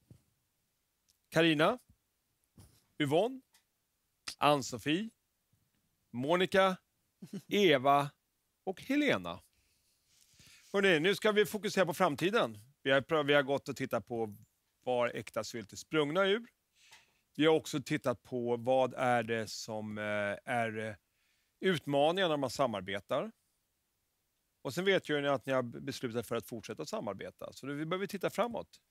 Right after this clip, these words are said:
Hur går vi, hur går vi vidare med äkta sylt? Så att då, eh, tänkte jag så här, att, eh, ni har ju testat en rad olika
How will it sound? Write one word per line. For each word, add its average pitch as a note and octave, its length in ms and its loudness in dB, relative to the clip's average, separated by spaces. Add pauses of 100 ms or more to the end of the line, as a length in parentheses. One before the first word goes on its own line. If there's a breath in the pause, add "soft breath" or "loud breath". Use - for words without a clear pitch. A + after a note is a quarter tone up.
(100)
Hur D#3 100 -4
går D#3+ 160 -2
vi, D#3 360 -2
hur D#3 180 -4
går C3+ 240 -2
vi B2+ 120 -4
vidare B2 480 -2
med A2 400 -6 (840)
äkta C3 320 -4
sylt? - 540 -16 (1120 soft breath)
Så D#3+ 240 0
att C#3 120 -2
då, G3+ 240 2
eh, A3 100 2 (440)
tänkte G3+ 220 2
jag D#3+ 100 4
så E3+ 80 -2
här, F3 360 4
att, E3 300 0
eh, F#3 180 4 (1200)
ni E3 180 2
har G3 120 6
ju G#3+ 120 2
testat G#3 480 -2
en F#3+ 160 0
rad C4 280 0
olika C3 680 0